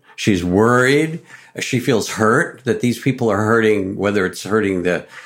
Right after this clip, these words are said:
democracy or hurting one another or hurting the community. And so a response out of that is anger. You know, "How dare you?" And I'm not saying anger doesn't have its place, but underneath the anger,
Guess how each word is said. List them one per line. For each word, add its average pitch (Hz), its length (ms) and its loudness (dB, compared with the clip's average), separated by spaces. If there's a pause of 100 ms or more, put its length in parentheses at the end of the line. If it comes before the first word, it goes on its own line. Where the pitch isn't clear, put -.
(160)
democracy 117 640 2
or 95 120 0
hurting 110 280 2
one 101 220 0
another 107 400 2
or 92 40 0
hurting 104 340 0
the 92 60 -4
community. 104 840 -2 (520)
And 123 200 2
so 135 200 4
a 123 80 2
response 160 580 0
out 117 180 2
of 110 120 -2
that 117 220 0
is 139 280 -4
anger. 185 560 -2 (400)
You 113 140 0
know, 117 120 2
"How 139 200 2
dare 135 260 0
you?" 139 140 0
And 123 240 -4
I'm 123 120 -2
not 147 200 -2
saying 127 220 0
anger 123 300 0
doesn't 117 280 -2
have 110 180 -2
its - 160 -6
place, 131 760 -4 (360)
but 117 140 2
underneath 139 760 0
the 92 160 -2
anger, 87 640 -6